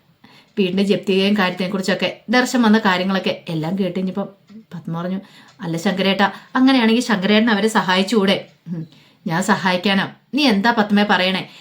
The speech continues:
ഞാൻ സഹായിക്കാനായിട്ട് അങ്ങോട്ട് ചെന്ന ആ മാഷ് സഹായിച്ചിരിക്കും തോന്നുന്നുണ്ടോ? ഉം, അഭിമാനിയായ ഒരു മാഷ അദ്ദേഹം, ഒരിക്കലും സഹായിച്ചിരിക്കില്ല. സഹായം വേണമെങ്കിൽ അദ്ദേഹം ഇവിടെ വന്ന് പറയണം, അല്ലാതെ ഞാൻ അങ്ങോട്ട് പോയി നാണം കിടണമെന്നാണോ?" ഞാൻ അങ്ങ് ചെന്നിട്ടുണ്ടെങ്കിൽ വേണ്ടാന്നും പറഞ്ഞ്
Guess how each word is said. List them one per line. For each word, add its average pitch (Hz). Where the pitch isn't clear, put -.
ഞാൻ 330
സഹായിക്കാനായിട്ട് 233
അങ്ങോട്ട് 214
ചെന്ന 214
ആ 262
മാഷ് 208
സഹായിച്ചിരിക്കും 208
തോന്നുന്നുണ്ടോ? 190
ഉം, 196
അഭിമാനിയായ 185
ഒരു 220
മാഷ 180
അദ്ദേഹം, 185
ഒരിക്കലും 262
സഹായിച്ചിരിക്കില്ല. 190
സഹായം 165
വേണമെങ്കിൽ 180
അദ്ദേഹം 262
ഇവിടെ 214
വന്ന് 220
പറയണം, 180
അല്ലാതെ 165
ഞാൻ 175
അങ്ങോട്ട് 202
പോയി 214
നാണം 202
കിടണമെന്നാണോ?" 208
ഞാൻ 285
അങ്ങ് 247
ചെന്നിട്ടുണ്ടെങ്കിൽ 214
വേണ്ടാന്നും 180
പറഞ്ഞ് 196